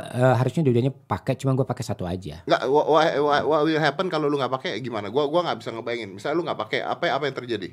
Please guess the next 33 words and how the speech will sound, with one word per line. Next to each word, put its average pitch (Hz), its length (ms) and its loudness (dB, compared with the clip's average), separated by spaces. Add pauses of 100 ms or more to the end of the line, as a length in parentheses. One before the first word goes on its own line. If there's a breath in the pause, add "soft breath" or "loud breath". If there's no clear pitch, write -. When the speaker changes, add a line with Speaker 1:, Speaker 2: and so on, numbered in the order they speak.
Speaker 2:
Lu 202 160 -2
denger 165 340 2
kan 98 220 -4
tapi? 101 260 -10 (300)
Speaker 1:
Denger, 226 540 4
tapi 214 280 4
beberapa 160 380 6
frekuensi 165 540 4
aja 185 240 6
yang 208 100 6
bisa 147 180 4
gua 120 120 4
tangkep. 139 320 4
Speaker 2:
Contoh? 131 360 6 (220 loud breath)
Speaker 1:
Misalnya 175 480 6
kayak, 139 680 6
kalau 170 160 4
di 156 80 4
luar 185 140 8
gua 175 160 6
nggak 156 160 6
pakai 156 200 4
nih, 151 280 4 (240)
itu 147 160 -2
kan 233 160 2
nggak 147 180 2
kayak 131 340 0
ruangan 123 380 0
banyak 113 300 -4
blok-blok-blok 113 720 -2
gitu 117 180 -2
kan. 101 220 0 (160)
Speaker 2:
Heeh. 82 40 -6